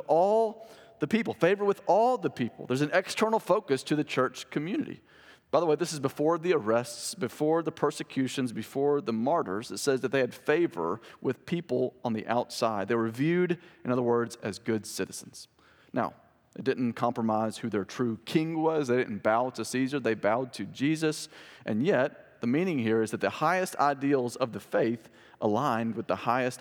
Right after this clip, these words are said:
ideals of Greco-Roman society. And that sounds a little bit weird because you think, "Wait a second, if they worship Jesus, isn't it gonna make them stand out from the culture?" Yes, it is. However, the highest ideals of following Jesus were also aligning with the highest ideals, at least for a time, that meant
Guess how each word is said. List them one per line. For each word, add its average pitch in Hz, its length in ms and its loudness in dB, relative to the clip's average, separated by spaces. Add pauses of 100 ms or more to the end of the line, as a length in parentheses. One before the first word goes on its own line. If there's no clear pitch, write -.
ideals 101 640 -4 (240)
of 95 180 -12
Greco-Roman 98 840 -2
society. - 580 -4 (240)
And 214 100 2
that 269 100 2
sounds 240 220 2
a 185 60 4
little 185 160 4
bit 156 100 0
weird 107 240 -2 (220)
because 123 180 -2
you 117 80 -6
think, 123 180 -2
"Wait 151 120 0
a - 20 -6
second, 92 280 -6 (500)
if - 60 -20
they 101 60 -8
worship 139 280 0
Jesus, 139 680 -2
isn't 139 140 -4
it 151 40 -2
gonna 147 120 2
make 143 160 0
them 113 120 -6
stand 113 320 0
out 127 160 4
from 143 140 -6
the 135 80 -2
culture?" 135 560 -2
Yes, 160 300 2
it 117 100 -2
is. - 240 -4 (300)
However, 156 340 2
the 117 140 2
highest 175 460 0
ideals 143 540 2
of 123 100 -4
following 127 340 2
Jesus 110 400 -2
were 117 80 -2
also 143 440 2
aligning 123 380 2
with 120 80 -4
the 107 140 0
highest 185 440 2
ideals, 127 380 2
at 127 60 4
least 135 160 0
for 175 100 2
a 165 60 0
time, 107 360 0 (360)
that 127 160 0
meant 127 220 0